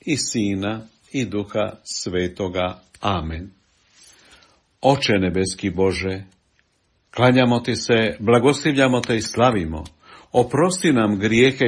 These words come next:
koje smo učinili mišlju, riječju, djelom i propustom. Izbriši sve zle posljedice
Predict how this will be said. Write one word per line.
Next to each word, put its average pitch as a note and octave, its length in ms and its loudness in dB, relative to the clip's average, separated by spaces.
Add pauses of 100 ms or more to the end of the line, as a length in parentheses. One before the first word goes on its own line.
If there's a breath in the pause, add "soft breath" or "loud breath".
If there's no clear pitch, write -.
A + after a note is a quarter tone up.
koje G2+ 260 2
smo G2+ 220 -4
učinili G#2 720 0
mišlju, C#3+ 880 0
riječju, A#2+ 640 -2
djelom G#2+ 540 0
i G#2+ 120 -6
propustom. A#2+ 720 -6 (840 loud breath)
Izbriši B2 540 4
sve D#3+ 260 2
zle E3+ 280 0
posljedice G#2 640 0